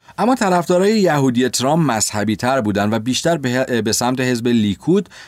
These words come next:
و شرکای ائتلافی راستگراش تمایل داشتند. این یهودیان نه تنها یک اقلیت کوچیک از حدود شش میلیون یهودی ساکن آمریکا را تشکیل می‌دند، اما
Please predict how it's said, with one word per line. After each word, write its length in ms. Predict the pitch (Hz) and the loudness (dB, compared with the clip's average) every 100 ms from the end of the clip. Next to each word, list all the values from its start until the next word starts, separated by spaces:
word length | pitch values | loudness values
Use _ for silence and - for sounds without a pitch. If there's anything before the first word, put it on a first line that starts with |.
| - | -4
و 180 | 160 202 | 0 0
شرکای 800 | - 160 143 135 - 170 202 - | 0 0 2 0 -2 0 2 2
ائتلافی 600 | 143 131 123 123 113 156 | -2 0 0 0 0 0
راستگراش 720 | 139 113 107 - 113 110 113 | 0 0 -2 -2 -2 0 -2
تمایل 460 | 92 80 78 71 65 | -4 -8 -8 -8 -10
داشتند. 480 | 57 - 69 62 - _ _ - - - | -12 -12 -12 -14 -20 _ _ -20 -20 -14
این 160 | - 254 | 0 2
یهودیان 540 | 233 202 175 180 185 | 4 4 4 2 2
نه 60 | 190 | 2
تنها 280 | 180 147 120 | 2 2 2
یک 220 | 127 127 - | 2 0 -4
اقلیت 560 | 113 110 107 113 120 | -4 -2 0 0 0
کوچیک 560 | 123 - 104 - 127 - | -4 -6 -6 -2 -2 -2
از 200 | 95 101 | -6 -8
حدود 480 | - 107 104 117 120 | -6 -4 0 0 0
شش 360 | - 113 107 104 | 0 -2 -4 -4
میلیون 360 | 101 98 101 | -4 -2 -2
یهودی 580 | 101 95 95 90 107 110 - - - | -2 -2 -2 -2 0 0 -4 -14 -10
ساکن 400 | - 120 120 190 | -4 -2 0 0
آمریکا 440 | 120 110 101 95 | 2 0 0 -2
را 60 | 95 | -4
تشکیل 520 | 92 92 - 98 92 | -4 -6 -4 -4 -4
می‌دند، 500 | 92 92 107 131 143 - - - - | -4 -4 -2 -2 -4 -8 -20 -16 -2
اما 280 | 196 247 | 0 0